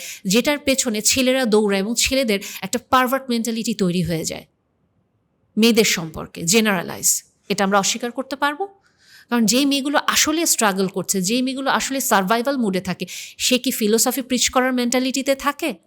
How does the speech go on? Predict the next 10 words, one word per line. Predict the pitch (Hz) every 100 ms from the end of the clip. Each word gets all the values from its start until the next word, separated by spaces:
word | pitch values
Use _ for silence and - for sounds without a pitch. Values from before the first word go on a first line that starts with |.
| _ _ _ _ _ _ _ _ _ _ _ _ _ _ _
ও | 285
তোর | 285 311 311
ক্যারিয়ার | 254 240 247
আগাচ্ছে, | 240 185 190 - 220
ও | 214 262 269 254
সুন্দরভাবে | - 269 247 233 233 226
ওর |
ফ্যামিলি | 220 208 214 226
তৈরি | 226 196 190
করতেছে, | 196 180 190 180